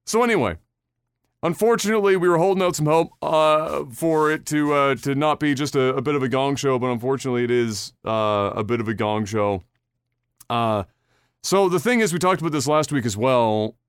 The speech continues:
The Call of Duty has skirted around most of this, mo-, most of doing similar stuff like this, 'cause Call of Duty is just fucking huge, and they can take a lot of liberties with historical events, and people just,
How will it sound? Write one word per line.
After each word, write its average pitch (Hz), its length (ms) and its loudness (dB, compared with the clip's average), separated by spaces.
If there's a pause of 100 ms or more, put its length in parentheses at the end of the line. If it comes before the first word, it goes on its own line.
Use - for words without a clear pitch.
(140)
The 131 180 -4
Call 214 380 0
of 156 80 0
Duty 170 260 4
has 143 220 2
skirted 156 440 0
around 135 380 0
most 131 240 0
of 113 120 -6
this, 120 440 -2 (420)
mo-, 139 440 0
most 151 280 0
of 127 160 -4
doing 139 300 0
similar 147 380 0
stuff 131 260 -2
like 117 120 -2
this, 117 140 -2
'cause 139 220 -2
Call 160 160 2
of 139 60 0
Duty 139 200 0
is 120 120 -2
just 123 140 -4
fucking 123 220 -2
huge, 135 320 0 (300)
and 143 160 0
they 175 140 2
can 165 180 0
take 165 220 0
a 135 80 2
lot 147 260 2
of 135 80 0
liberties 127 500 0
with 120 280 -2
historical 127 640 0
events, 117 340 0
and 120 180 -2
people 120 280 -2
just, 113 200 -4